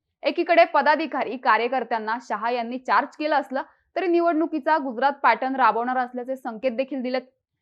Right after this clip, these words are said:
त्यामुळे भाजपच्या पन्नास ते साठ आमदारांची उमेदवारी धोक्यात असल्याचं मानलं जातंय.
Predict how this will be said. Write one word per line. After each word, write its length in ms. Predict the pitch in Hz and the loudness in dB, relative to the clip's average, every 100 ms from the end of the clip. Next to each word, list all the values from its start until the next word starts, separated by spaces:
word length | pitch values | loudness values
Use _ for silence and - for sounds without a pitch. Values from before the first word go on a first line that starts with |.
| _ - | _ -2
त्यामुळे 220 | 330 339 | 2 4
भाजपच्या 520 | 311 294 320 - 330 | 2 2 -2 0 -2
पन्नास 480 | 330 277 269 277 285 | 2 0 0 -4 -4
ते 100 | 294 | -8
साठ 360 | - 254 294 | 0 2 4
आमदारांची 520 | 254 233 226 226 226 254 | 0 0 -2 -2 -6 -10
उमेदवारी 380 | 208 202 208 | -8 -4 -4
धोक्यात 420 | 233 233 196 240 202 | -4 -8 -6 -6 -6
असल्याचं 340 | 190 185 233 | -6 -8 -6
मानलं 280 | 220 190 180 | -4 -4 -4
जातंय. 280 | 185 214 | -4 -4